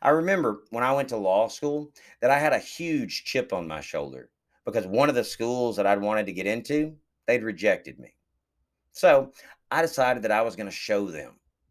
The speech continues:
I was gonna graduate first in my class. Now,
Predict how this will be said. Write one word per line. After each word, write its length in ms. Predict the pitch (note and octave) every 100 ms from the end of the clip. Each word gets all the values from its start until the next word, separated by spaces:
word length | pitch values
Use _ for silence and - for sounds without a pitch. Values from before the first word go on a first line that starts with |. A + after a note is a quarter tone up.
| _
I 100 | G2
was 120 | B2+ B2+
gonna 180 | A#2+
graduate 540 | G2+ G#2+ G#2 G2 F2 -
first 400 | - B2 G#2 -
in 120 | D#2
my 140 | D2
class. 520 | C2 - B1 - _ _ _ _ _ _ _ _ _ _ A2
Now, 240 | G2+ F#2